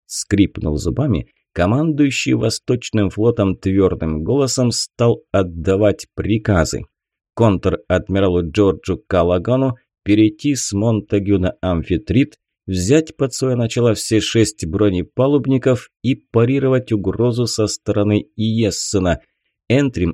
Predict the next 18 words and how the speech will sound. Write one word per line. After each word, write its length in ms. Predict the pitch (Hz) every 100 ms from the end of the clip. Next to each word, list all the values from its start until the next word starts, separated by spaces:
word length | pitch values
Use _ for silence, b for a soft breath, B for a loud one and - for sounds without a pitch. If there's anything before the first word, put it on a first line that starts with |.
| -
и 80 | 92
Аргайл 640 | 82 73 78 101 135 143
получили 520 | - 104 104 123 143
задачу 460 | 120 113 127 - 110 -
атаковать 640 | 104 - - 110 104 95
русские 460 | 101 98 - - 95
линкоры 500 | 90 87 - 113 101
с 160 | - -
носовых 600 | 90 - 85 113 127 _
курсовых 600 | - 110 104 107 101 104 113
углов. 540 | 101 110 110 95 - _ _ _ _
Кеннет 480 | - 110 90 87 -
и 160 | 95 -
Итчин 540 | 120 139 - 139 131 123 -
оставались 720 | - - 120 147 151 - - -
при 140 | 117
торпедированном 1000 | - 95 - 110 87 104 98 92 92 87
броненосце – 760 | - 90 101 151 147 - 127